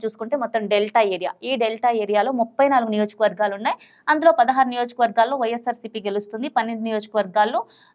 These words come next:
ఆ, అలయన్స్ గెలుస్తుంది, ఆరు స్థానాల్లో హోరాహోరీ అవుతుంది. ఇంకా నార్త్ కోస్టల్ ఏపీ అంటే ఉత్తర, ఉత్తరాంధ్ర, ఉత్తరాంధ్రలో మొత్తం ముప్పై నాలుగు నియోజకవర్గాల్లో పంతొమ్మిది నియోజకవర్గాల్లో వైఎస్ఆర్సీపీ గెలుస్తుంది,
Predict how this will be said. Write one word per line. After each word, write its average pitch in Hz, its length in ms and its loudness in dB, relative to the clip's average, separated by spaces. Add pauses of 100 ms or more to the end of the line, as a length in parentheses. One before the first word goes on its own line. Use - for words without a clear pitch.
ఆ, 233 380 2
అలయన్స్ 233 360 2
గెలుస్తుంది, 208 520 -2 (120)
ఆరు 233 220 6
స్థానాల్లో 220 640 0
హోరాహోరీ 202 440 0
అవుతుంది. 170 400 -8 (260)
ఇంకా 262 160 2
నార్త్ 277 300 2
కోస్టల్ 233 400 2
ఏపీ 214 240 0
అంటే 214 180 0
ఉత్తర, 208 460 4
ఉత్తరాంధ్ర, 214 560 0 (160)
ఉత్తరాంధ్రలో 226 640 0
మొత్తం 240 280 -6
ముప్పై 220 240 -4
నాలుగు 220 240 2
నియోజకవర్గాల్లో 208 800 0 (320)
పంతొమ్మిది 262 300 2
నియోజకవర్గాల్లో 240 640 2
వైఎస్ఆర్సీపీ 214 560 -2
గెలుస్తుంది, 196 360 -6